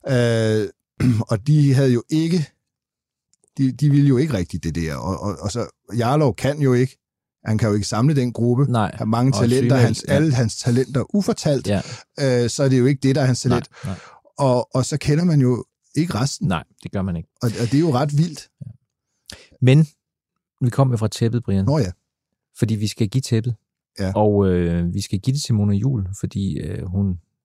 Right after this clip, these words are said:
Speaker 2: nu står hun foran en ny stor opgave, så hun har brug for lidt, øh, hun har brug for lidt godt. Så nu får hun
Speaker 1: Ja.
Speaker 2: altså det, øh, tæppe. Øhm, hvad skal vi, hvad for et slags tæppe skal vi give hende,
Speaker 1: Jamen,
Speaker 2: synes du?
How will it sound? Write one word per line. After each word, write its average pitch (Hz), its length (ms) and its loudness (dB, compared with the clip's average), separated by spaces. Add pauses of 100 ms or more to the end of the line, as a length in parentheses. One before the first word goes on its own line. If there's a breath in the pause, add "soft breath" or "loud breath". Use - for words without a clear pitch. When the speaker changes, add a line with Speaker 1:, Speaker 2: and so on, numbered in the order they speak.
(100)
Speaker 2:
nu 120 80 -2
står 147 180 2
hun 120 120 4
foran 135 200 4
en 123 100 4
ny 151 100 4
stor 139 260 2
opgave, 110 440 0
så 104 200 -4
hun 101 200 -2
har 98 80 -2
brug 139 260 0
for 113 120 -4
lidt, 98 320 -4
øh, 85 220 -2 (720)
hun 110 100 -4
har 107 40 -2
brug 131 200 -2
for 117 100 -2
lidt 101 160 -4
godt. 101 280 -2
Så - 140 -6
nu 123 80 0
får 139 180 0
hun 120 120 0
Speaker 1:
Ja. 101 80 2
Speaker 2:
altså 90 180 -2
det, 110 220 -2 (120)
øh, 87 160 -10
tæppe. 196 360 -2 (880 soft breath)
Øhm, 92 760 2 (600)
hvad 101 100 -4
skal - 160 -6
vi, 101 200 -2
hvad 110 140 -2
for - 140 -6
et 117 60 -10
slags 107 240 -10
tæppe 127 240 -6
skal - 160 -6
vi 107 60 -4
give 120 100 -4
hende, 120 120 0
Speaker 1:
Jamen, 107 140 0
Speaker 2:
synes 147 280 -2
du? 143 80 -8